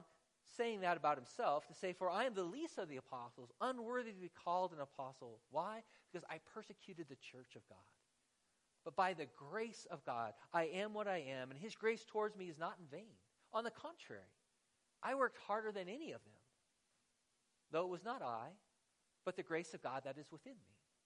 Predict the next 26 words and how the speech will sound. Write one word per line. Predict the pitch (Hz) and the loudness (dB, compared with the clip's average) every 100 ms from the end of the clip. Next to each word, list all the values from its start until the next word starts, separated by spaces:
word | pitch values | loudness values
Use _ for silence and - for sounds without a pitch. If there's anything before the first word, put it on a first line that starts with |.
| _ _ _ _ _ _ _ _ _ _ _ | _ _ _ _ _ _ _ _ _ _ _
Whether | 143 170 180 | 2 4 2
then | 185 | 0
it | |
was | 175 147 | -2 2
I | 151 185 | 4 6
or | 180 | 4
they, | 135 131 151 165 | 2 0 0 -2
so | 151 | -4
we | 151 156 | -4 -8
preached, | - 165 214 - - - | -8 -10 -10 -14 -18 -12
and | 147 139 - | -10 -10 -8
so | 160 165 147 | -6 -6 -10
you | 151 - | -16 -16
believed. | 127 113 107 110 - - _ _ _ _ _ _ _ _ _ _ _ _ _ _ _ _ _ _ - | -16 -16 -20 -20 -20 -20 _ _ _ _ _ _ _ _ _ _ _ _ _ _ _ _ _ _ 0
This | 226 262 - _ _ - | 0 0 -6 _ _ -10
freak, | 311 185 - - | -8 -8 -8 2
as | 143 147 | 2 2
it | 107 | -6
were, | 120 104 98 _ _ _ _ - | -12 -14 -16 _ _ _ _ -10
became | 190 233 226 | -6 -2 -2
an | 208 | -2
amazing | 175 151 156 185 226 220 233 214 - - | -4 -8 -8 -6 -6 -8 -10 -10 -14 -10
trophy | 185 185 - 151 | -8 -8 -8 -8
of | 139 120 | -8 -10
God's | 135 127 - | -10 -10 -12
grace. | - | -16